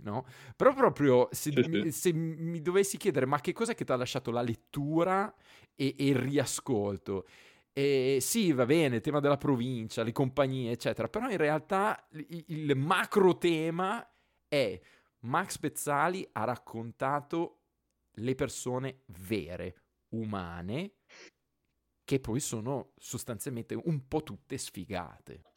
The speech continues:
Speaker 1: Ha senso
Speaker 2: Sì, sì,
Speaker 1: questo
Speaker 2: sì.
Speaker 1: ragionamento? Oppure ci mi sono
Speaker 2: <laughs>
Speaker 1: fatto
Speaker 2: Sì,
Speaker 1: dei
Speaker 2: sì,
Speaker 1: viaggi
Speaker 2: no, no.
Speaker 1: fotonici?
Speaker 2: No, no, ha senso. Il loro racconto è un racconto di persone davvero umane e di cose normali anche, no?
Speaker 1: Mhm.
Speaker 2: Cioè,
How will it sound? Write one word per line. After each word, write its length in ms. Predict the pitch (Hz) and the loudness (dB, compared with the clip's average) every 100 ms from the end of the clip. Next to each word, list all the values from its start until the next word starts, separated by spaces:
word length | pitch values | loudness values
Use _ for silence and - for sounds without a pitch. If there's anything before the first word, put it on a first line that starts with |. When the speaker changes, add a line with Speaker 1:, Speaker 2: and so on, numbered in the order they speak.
| - - | -14 0
Speaker 1:
Ha 120 | 175 | 2
senso 340 | - 175 135 202 | 4 4 8 8
Speaker 2:
Sì, 40 | |
sì, 60 | 214 | 10
Speaker 1:
questo 240 | 139 110 151 | 8 8 8
Speaker 2:
sì. 40 | |
Speaker 1:
ragionamento? 760 | - - 220 170 151 135 214 170 | 8 8 8 8 6 6 6 6
Oppure 380 | 131 180 151 - - | 4 6 6 4 -8
ci 100 | - 143 | -8 -2
mi 40 | |
sono 160 | - 170 | 0 6
Speaker 2:
<laughs> 160 | - | 8
Speaker 1:
fatto 40 | 202 | 8
Speaker 2:
Sì, 100 | 156 | 10
Speaker 1:
dei 100 | 151 | 8
Speaker 2:
sì, 100 | 127 | 10
Speaker 1:
viaggi 460 | 147 151 151 117 123 | 10 10 8 4 2
Speaker 2:
no, 80 | 117 | 4
no. 40 | |
Speaker 1:
fotonici? 580 | 135 123 131 113 107 - | 2 2 2 2 -4 2
Speaker 2:
No, 120 | 185 | 6
no, 120 | 226 110 | 8 8
ha 60 | |
senso. 340 | - 208 117 107 | 8 8 8 6
Il 160 | 123 113 | 6 8
loro 260 | 135 165 151 | 10 12 10
racconto 800 | 143 - - 151 165 170 180 180 | 6 4 6 8 10 10 10 10
è 60 | |
un 140 | 117 110 | 8 8
racconto 540 | 117 - 131 165 135 | 6 6 8 8 8
di 580 | 107 113 160 120 - - | 8 8 10 8 4 -2
persone 800 | - 113 - - 151 127 107 - - | 4 4 6 6 8 8 6 2 -4
davvero 360 | 101 139 107 | 4 8 10
umane 840 | 98 117 110 113 113 123 135 147 - | 10 8 8 8 8 8 8 6 2
e 220 | - 120 | 4 6
di 160 | 131 101 | 6 2
cose 600 | - 143 147 131 98 - - | 4 8 8 8 4 -4 2
normali 840 | 123 113 110 135 104 98 101 101 | 6 8 8 8 6 2 2 2
anche, 460 | 101 92 92 - 98 | 2 0 -4 0 0
no? 220 | 104 120 | 2 2
Speaker 1:
Mhm. 40 | |
Speaker 2:
Cioè, 500 | 143 110 101 95 92 | 4 6 6 4 2